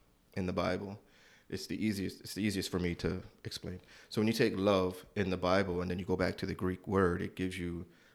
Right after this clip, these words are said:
like, four different ways that the Bible talks about love. So when you're reading it in context, you have to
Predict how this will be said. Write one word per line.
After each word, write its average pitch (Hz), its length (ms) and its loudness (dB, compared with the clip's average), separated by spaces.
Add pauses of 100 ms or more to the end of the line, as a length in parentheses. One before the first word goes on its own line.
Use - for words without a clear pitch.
like, 87 140 -6
four 104 200 4
different 92 360 2
ways 92 300 2
that 80 80 -8
the 87 60 -8
Bible 85 240 -2
talks - 280 -6
about - 320 -8 (200)
love. 98 360 0 (560)
So 95 420 2 (220)
when 104 160 2
you're 98 120 4
reading 110 300 6
it 98 120 2
in 87 140 -2
context, 123 540 2
you 92 80 -2
have 92 280 0
to 87 360 -4